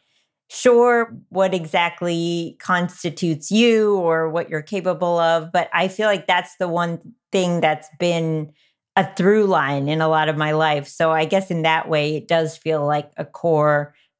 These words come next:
part of my identity, just always be questioning, "Wh-, who am I? Like, where do I fit into this scenario? What am I bringing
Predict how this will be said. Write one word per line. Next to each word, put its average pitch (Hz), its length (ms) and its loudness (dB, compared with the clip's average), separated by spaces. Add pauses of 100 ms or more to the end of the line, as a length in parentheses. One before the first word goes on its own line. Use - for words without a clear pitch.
part 170 200 2
of 160 80 -2
my 156 220 2
identity, 151 640 0
just 147 400 -8
always 147 480 0
be 143 500 -2 (380)
questioning, 143 1000 0
"Wh-, 175 160 -10
who 277 460 -6
am 294 260 0
I? 208 220 2
Like, 170 180 0
where 208 180 0
do 240 120 2
I 233 120 0
fit 214 240 -6
into 208 300 -4
this 175 320 -4
scenario? 175 480 0
What 175 180 0
am 208 140 -2
I 185 120 -2
bringing 170 520 -4